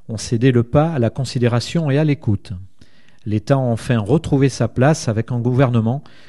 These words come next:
qui joue pleinement son rôle et un Parlement sa liberté d'arbitrage.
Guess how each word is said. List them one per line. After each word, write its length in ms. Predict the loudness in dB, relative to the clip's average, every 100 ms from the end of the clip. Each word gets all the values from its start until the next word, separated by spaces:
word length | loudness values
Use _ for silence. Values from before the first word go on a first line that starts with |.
| -18
qui 140 | -6 -2
joue 140 | 0
pleinement 480 | 2 2 4 2 0
son 240 | -2 -2
rôle 340 | 2 2 2 -2 -8 -18 -4
et 80 | -2
un 80 | 0
Parlement 640 | 0 0 2 0 -2 -6 -16 -20
sa 160 | -10 -4
liberté 460 | -2 0 -2 0 0
d'arbitrage. 760 | 0 -2 -4 -4 -4 -4 -8